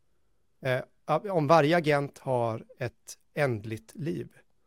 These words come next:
Alltså vi, de, de lever ett visst antal cykler. Och att två agenter, nu behöver vi inte tänka kön här då, men två agenter kan reproducera sig. Och då blir det en,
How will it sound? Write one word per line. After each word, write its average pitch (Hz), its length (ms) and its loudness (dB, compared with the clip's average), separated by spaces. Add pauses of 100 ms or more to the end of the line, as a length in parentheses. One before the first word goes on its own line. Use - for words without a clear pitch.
(300)
Alltså 143 220 -4
vi, 139 120 0
de, 151 220 0
de 147 160 2
lever 160 400 0
ett 139 120 -4
visst 139 260 -6
antal 127 320 -6
cykler. - 600 -10 (720)
Och - 420 0 (140)
att - 420 -10
två 180 320 -2
agenter, 156 720 -2
nu 147 160 -2
behöver 170 200 0
vi 156 60 0
inte 127 140 -2
tänka 127 180 -6
kön 165 320 -2
här 123 140 -6
då, 127 100 -8
men 123 140 -8
två 185 240 2
agenter 147 540 -2 (500)
kan 147 440 0 (380)
reproducera 135 760 -6
sig. - 340 -12 (960)
Och 139 120 -2
då 131 120 -2
blir 151 280 -4
det 131 180 -2
en, 120 320 -4